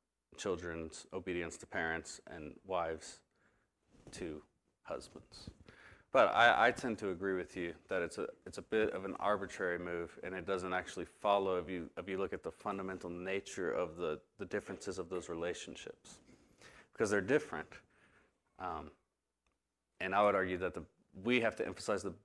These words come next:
the big difference is that family, marriage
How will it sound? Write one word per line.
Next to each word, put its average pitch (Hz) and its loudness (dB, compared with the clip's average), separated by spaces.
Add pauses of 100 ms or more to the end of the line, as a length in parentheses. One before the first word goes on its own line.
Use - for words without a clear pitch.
(160)
the - -14
big 123 0
difference 92 -6
is 90 -6
that 87 0 (960)
family, 113 4 (240)
marriage 104 2